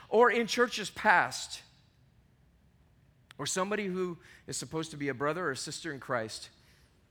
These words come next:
and we can look back at that and we can say, "Gosh, I hate that person." I mean, if, if, if we're really being honest.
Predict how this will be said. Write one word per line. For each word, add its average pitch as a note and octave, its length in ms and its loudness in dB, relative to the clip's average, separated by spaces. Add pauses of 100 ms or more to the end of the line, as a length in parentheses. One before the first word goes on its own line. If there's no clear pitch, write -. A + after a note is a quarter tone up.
(100)
and C#3 100 -6
we C3+ 100 -4
can C3+ 140 -4
look D3 160 -4
back C#3+ 220 0
at B2 60 -12
that A#2+ 120 -4
and A#2+ 100 -10
we B2+ 80 -8
can A#2 120 -10
say, A2+ 400 -4 (1120)
"Gosh, - 240 -8
I - 160 -18
hate - 300 -16
that - 160 -14
person." - 340 -14 (2250)
I - 20 -6
mean, F#3 160 4
if, F3+ 180 -4
if, E3+ 220 -4
if D#3+ 220 -6
we're C#3+ 340 -6
really D#3 300 -4
being C#3 200 -6
honest. B2 460 -10